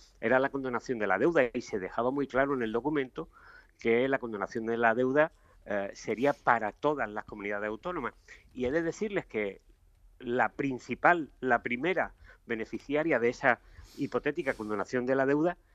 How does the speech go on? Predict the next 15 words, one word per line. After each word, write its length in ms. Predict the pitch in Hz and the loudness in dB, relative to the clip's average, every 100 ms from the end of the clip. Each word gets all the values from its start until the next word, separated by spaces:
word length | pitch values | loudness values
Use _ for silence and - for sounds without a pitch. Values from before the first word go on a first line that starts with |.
| _ | _
sería 360 | - 95 117 | -4 0 0
precisamente 600 | 131 214 170 151 131 107 | 0 -4 -4 0 0 4
Andalucía. 560 | 98 85 82 - 147 117 _ - - - _ | 2 2 0 4 4 4 _ -16 -16 -18 _
Con 140 | 117 | 6
lo 100 | 110 - | 6 10
cual, 320 | 123 147 151 - - - - 131 | 10 10 4 -14 -18 -18 -14 -14
en 100 | 117 | -2
fin, 240 | - 131 | 4 6
es 80 | 127 | 8
verdad 380 | 139 135 151 - | 8 10 8 6
que, 420 | 127 113 107 104 - _ _ _ | 0 2 0 -4 -20 _ _ _
que 140 | 110 | -2
hay 200 | 110 123 | -2 0
mucho 540 | 127 131 143 170 - 156 | -2 -2 -4 -4 -2 -2
ruido 520 | 139 139 131 98 | 2 2 2 0